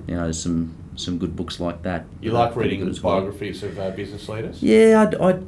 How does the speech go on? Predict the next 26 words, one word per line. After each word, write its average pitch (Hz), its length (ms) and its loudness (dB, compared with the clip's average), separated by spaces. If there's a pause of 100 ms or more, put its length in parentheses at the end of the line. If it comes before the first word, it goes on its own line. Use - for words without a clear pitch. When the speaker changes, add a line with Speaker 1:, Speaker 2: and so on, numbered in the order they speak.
(160)
Speaker 1:
I - 120 -4
like 170 280 4
reading, 127 420 8
uh, 117 640 4
in 113 180 2
general. 113 560 2
I, 110 40 -2 (440)
um, 110 420 -12 (300)
always 110 240 0
reading 95 220 2
something. 98 520 -2 (300)
Um, 92 460 -10
not 101 180 2
as 95 80 0
much 98 160 0
as 95 100 -4
I'd 90 120 -2
like 92 180 -2
to 95 100 0
these 92 200 0
days, 87 240 0
Speaker 2:
Mm-hmm. 92 80 -2
Speaker 1:
obviously, 107 400 -6 (220)
but - 120 -10 (260)
certainly 87 380 -2
the, 82 200 -4